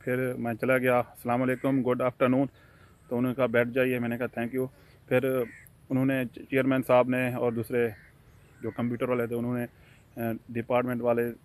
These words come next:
जो sir थे, member थे, उनकी तरफ इशारा किया। तो उन्होंने मुझसे कहा, "ब्रीफ इंटर-, introduction दें।" तो मैंने फिर अपना introduction दिया। उसके बाद उसने सवाल किया कि अभियान असेसमेंट क्या होता है। मैंने उसको फिर बता दिया।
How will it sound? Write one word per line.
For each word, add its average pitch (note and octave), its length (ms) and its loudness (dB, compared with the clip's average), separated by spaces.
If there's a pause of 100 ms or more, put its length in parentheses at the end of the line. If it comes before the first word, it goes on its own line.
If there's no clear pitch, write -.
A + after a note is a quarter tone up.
(220)
जो A2+ 420 -4 (840)
sir A#2+ 280 0
थे, A#2 180 -2
member A#2+ 320 0
थे, A#2+ 180 0 (400)
उनकी A#2+ 180 -2
तरफ A#2+ 180 0
इशारा A#2+ 260 0
किया। A#2+ 220 0
तो B2 180 -4
उन्होंने B2+ 400 0 (260)
मुझसे A#2+ 280 -6
कहा, A#2 260 2
"ब्रीफ A#2+ 340 -4 (160)
इंटर-, A#2 280 -2
introduction A#2+ 460 -2
दें।" A#2+ 140 0 (500)
तो A#2+ 400 0
मैंने A#2+ 180 -4
फिर A#2 200 -2
अपना A#2 200 -2
introduction A2+ 520 0
दिया। B2 240 2 (420)
उसके C3+ 200 -2
बाद C3+ 240 4 (420)
उसने C#3+ 260 2
सवाल B2+ 340 4
किया C#3 220 2
कि C3+ 400 2
अभियान C3+ 240 0
असेसमेंट C#3 400 0
क्या B2 140 2
होता A2 220 -2
है। G#2+ 60 -4 (480)
मैंने C#3 120 4
उसको D3 240 4
फिर C#3 180 2
बता A#2+ 260 6
दिया। C3+ 240 2